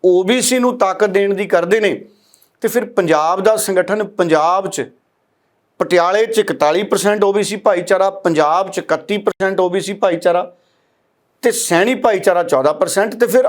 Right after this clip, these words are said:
ਅਮਿਤ ਬਾਵਾ ਸੈਣੀ ਦੀ ਦਾਅਵੇਦਾਰੀ ਨੂੰ ਪਿੱਛੇ ਕਿਉਂ ਕੀਤਾ ਜਾ ਰਿਹਾ? ਇਹ ਕਈ ਸਵਾਲ ਨੇ ਜਿਹੜੇ ਇਹ ਰਾਜਨੀਤੀ ਦੇ ਵਿੱਚ ਖੜੇ ਹੁੰਦੇ ਨੇ। ਇਸ ਕਰਕੇ ਖੜਾ ਹੋ ਰਿਹਾ ਓ ਬੀ ਸੀ ਬਾਰੇ ਸਵਾਲ ਕਾਂਗਰਸ ਤੇ,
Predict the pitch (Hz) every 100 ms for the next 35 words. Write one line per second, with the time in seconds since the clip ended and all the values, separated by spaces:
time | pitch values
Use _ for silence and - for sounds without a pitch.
0 | - 180 226 202 202 196 190 202 196 165
1 | 160 196 185 196 202 - _ _ _ 104
2 | 120 143 160 214 190 175 196 196 180 196
3 | - _ _ _ _ _ _ _ 190 -
4 | - 269 254 202 175 175 160 160 147 143
5 | 180 220 214 254 285 254 180 170 170 165
6 | 151 156 147 - _ _ - 196 165 156
7 | 156 156 139 151 147 143 - 147 160 135
8 | 165 240 - - 196 - 262 262 254 214
9 | 220 220 175 214 262 233 214 214 220 202
10 | 202 196 156 160 208 202 190 202 226 -
11 | 180 143